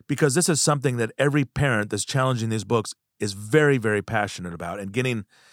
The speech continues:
a memo back from a, you know, mystery committee, you know, it just feels weird.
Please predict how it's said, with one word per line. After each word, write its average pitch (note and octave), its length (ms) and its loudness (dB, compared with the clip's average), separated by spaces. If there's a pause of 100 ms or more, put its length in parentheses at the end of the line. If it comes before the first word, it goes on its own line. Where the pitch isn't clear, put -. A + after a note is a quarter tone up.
(220)
a A2 120 -4
memo C#3 340 4
back G#2+ 340 2
from G2 220 -2
a, F#2 280 -2 (340)
you G2 80 -6
know, F2+ 140 -4
mystery A#2+ 420 2
committee, F#2+ 480 -4 (680)
you G#2+ 120 -2
know, F#2+ 160 -4
it G#2 80 -6
just - 280 -2
feels A#2 280 2
weird. F#2 360 -8